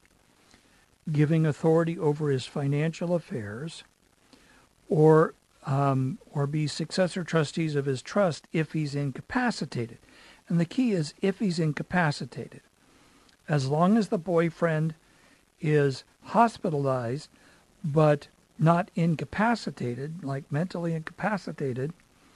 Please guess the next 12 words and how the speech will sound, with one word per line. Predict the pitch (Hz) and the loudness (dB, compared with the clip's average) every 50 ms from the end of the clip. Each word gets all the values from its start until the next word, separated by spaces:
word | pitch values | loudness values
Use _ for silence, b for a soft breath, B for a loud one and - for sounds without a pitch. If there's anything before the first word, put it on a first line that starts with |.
| b b b b b b b b b b - | b b b b b b b b b b -4
the | 151 | 2
girlfriend | 131 175 185 208 226 - - 202 202 202 180 | 4 6 6 6 4 2 2 2 2 2 2
can | - 175 180 165 | 0 0 -2 -2
stay | - - - 180 175 165 170 | -2 -2 -2 0 0 0 0
in | - - 175 175 196 | -2 0 0 2 4
his | 185 185 214 214 - - | 4 4 4 2 0 -2
home | 190 180 170 160 165 185 254 - _ | -2 0 2 2 2 2 0 -2 _
as | - 160 170 165 - - | -2 -2 -2 -2 -2 -4
long | 160 147 143 143 151 165 175 214 | -2 0 0 0 0 -2 -4 -4
as | 175 143 139 | -6 -8 -8
she | - - 190 202 175 | -6 -6 -6 -6 -2
wants, | 165 196 214 202 151 - - - - | 0 0 0 0 -2 -4 -10 -16 -20